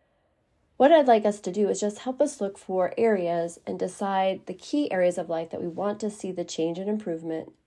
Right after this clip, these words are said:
so that we can plan it. When we understand why goals are important, why we want to set them, the values that we have in place to move us forward, it's going to make the whole process better.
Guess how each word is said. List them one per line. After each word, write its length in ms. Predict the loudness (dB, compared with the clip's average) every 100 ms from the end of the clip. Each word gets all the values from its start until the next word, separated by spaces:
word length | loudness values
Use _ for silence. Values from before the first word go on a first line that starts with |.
| _ _ _ _
so 120 | -8
that 140 | -6
we 80 | -6
can 140 | -8
plan 260 | -8 -8 -8
it. 240 | -10 _ -20 _ _ _ _ _ _ _ _ _ _ _ _
When 120 | -2
we 140 | 0 0
understand 560 | -2 -4 -4 -2 -2 2
why 200 | 4 4
goals 360 | 4 2 2
are 160 | 0 -2
important, 640 | -4 -2 -2 -2 -6 -14 -18 -20 -16 -6
why 340 | 4 6 8
we 100 | 6
want 220 | 4 0
to 100 | -2
set 300 | -4 -4 -4
them, 360 | -6 -4 -4 -6 -12 _ 0
the 80 |
values 460 | 4 6 6 4 2
that 120 | 2
we 100 | 0
have 380 | -4 -2 -2 -2 -2
in 160 | -4
place 640 | -4 0 4 4 2 -4 -12
to 100 | -4
move 220 | 0 0 0
us 180 | -6
forward, 560 | -6 -4 -4 -4 -6 -8 -16 _ _ -6
it's 160 | -4
going 240 | 0 0 0
to 100 | 0
make 240 | 0 0
the 100 | -4
whole 300 | -4 0 0
process 560 | 0 -6 -8 -6 -10 -6
better. 380 | -6 -6 -8